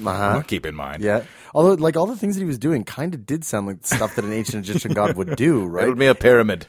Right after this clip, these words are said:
Speaker 1: Yeah, imprisoning people, collecting gold, fortifying yourself.
Speaker 2: Wilson destroyed the colony, smashing its buildings and farm equipment and scuttling his yacht.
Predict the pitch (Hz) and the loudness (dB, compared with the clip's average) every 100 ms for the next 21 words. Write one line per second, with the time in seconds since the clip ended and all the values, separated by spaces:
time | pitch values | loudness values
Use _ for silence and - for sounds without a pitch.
0 | - 139 135 139 110 127 120 131 131 123 | -2 0 2 0 0 -2 0 -2 -2 -2
1 | 123 120 123 - 107 113 - 120 98 107 | -2 0 0 0 -4 -4 -4 -8 -2 0
2 | 113 117 117 117 - 107 113 120 - 113 | 2 2 2 -2 -8 -4 -2 -2 -2 0
3 | 123 123 117 - 120 120 113 110 143 - | 0 -4 -4 -2 0 2 0 2 2 2
4 | 143 107 117 - - 165 175 185 160 - | -2 0 -2 -2 -2 2 4 4 2 -2
5 | 160 147 104 87 - - 147 143 151 170 | 2 2 2 -4 -6 -6 0 0 0 0
6 | 151 117 107 131 131 104 95 95 92 113 | -2 -2 2 4 4 2 0 -4 -4 0
7 | 123 113 - 95 92 85 - - 127 127 | 2 0 -4 -6 -4 -8 -8 -4 -4 -2
8 | 123 98 87 92 98 - - | -4 -4 -4 -2 -2 -2 -8